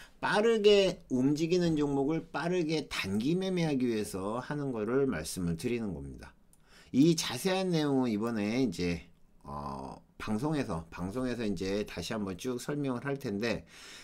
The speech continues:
자, 여러분들이 이 조건식을 만들고, 조건식을 만들고, 조건식에서 빠른 매수를 하고, 그 다음에 빠른 판단을 해서 빠르게 매수를 한 다음에,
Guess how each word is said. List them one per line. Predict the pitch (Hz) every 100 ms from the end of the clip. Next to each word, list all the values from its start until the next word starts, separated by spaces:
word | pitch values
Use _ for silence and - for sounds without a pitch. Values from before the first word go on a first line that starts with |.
| -
자, | 139 131
여러분들이 | 107 123 170 202 208 202 175 170
이 | 156 131 156
조건식을 | 143 110 104 - 175 170 165 147 143
만들고, | 90 92 107 98 87 78
조건식을 | 107 92 143 143 139 127 117
만들고, | 95 92 90 76 80 110 131
조건식에서 | - 101 - 151 156 156 151 135 127 98 85 -
빠른 | 95 143 170 180 170 104
매수를 | 90 98 - 127 127
하고, | 123 151 131 98 80 - - - - _
그 | -
다음에 | 110 117 131 135
빠른 | 120 165 165 165
판단을 | - 196 190 180 165 143
해서 | 120 104 85
빠르게 | 92 131 160 147 147
매수를 | 87 85 98 120 120
한 | - 156
다음에, | 143 127 95 78